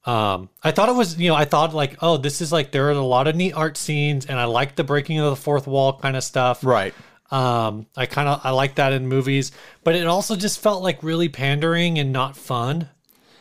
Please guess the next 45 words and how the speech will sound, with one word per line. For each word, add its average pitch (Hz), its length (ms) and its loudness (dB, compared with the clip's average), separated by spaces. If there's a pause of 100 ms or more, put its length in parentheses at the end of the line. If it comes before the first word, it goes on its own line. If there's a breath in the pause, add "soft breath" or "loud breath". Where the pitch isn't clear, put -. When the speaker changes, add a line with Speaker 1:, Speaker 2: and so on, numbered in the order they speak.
(200 soft breath)
Speaker 1:
Like, 139 120 2
Speaker 2:
Yeah. 143 160 2
Speaker 1:
I 135 40 2
didn't 165 220 0
have 160 220 -2
fun 135 480 -2
watching 107 420 -2
it. 95 220 -8
Speaker 2:
Mm. 392 440 2
Speaker 1:
And 190 100 4
I'm 254 80 4
not 285 160 2
saying, 262 200 2
like, 233 200 0
you 196 100 -4
have 156 220 0
to 214 100 2
have 208 160 2
fun. 220 540 2
I'm 190 100 0
not 233 140 2
saying, 240 200 0
like, 220 220 2 (220 loud breath)
I 214 80 2
don't 277 180 0
mean 269 200 4
I 196 180 2
didn't, 220 280 2 (120)
I 190 60 4
don't 247 200 4
mean 240 220 2
Speaker 2:
I'm 311 80 2
gonna 349 180 0
disagree 240 340 2
with 208 100 4
you. 127 120 6
I 156 120 4
find 202 240 0
it 170 80 -6
to 180 60 0
be 165 100 4
a 156 40 4
very 139 240 2
fun 98 240 -2
movie. 82 320 -8